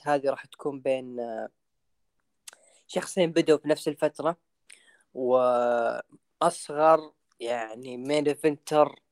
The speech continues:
في الدبليو دبليو إي كراسل مانيا ويكند.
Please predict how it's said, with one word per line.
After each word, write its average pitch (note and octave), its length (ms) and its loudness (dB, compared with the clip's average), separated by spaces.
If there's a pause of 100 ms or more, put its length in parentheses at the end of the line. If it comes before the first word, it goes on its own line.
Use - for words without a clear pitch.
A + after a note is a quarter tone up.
(220)
في - 80 -10
الدبليو C#3 420 4
دبليو C3 220 -4
إي D3 300 0 (180)
كراسل C3+ 760 4
مانيا C#3 360 0
ويكند. D#3 680 2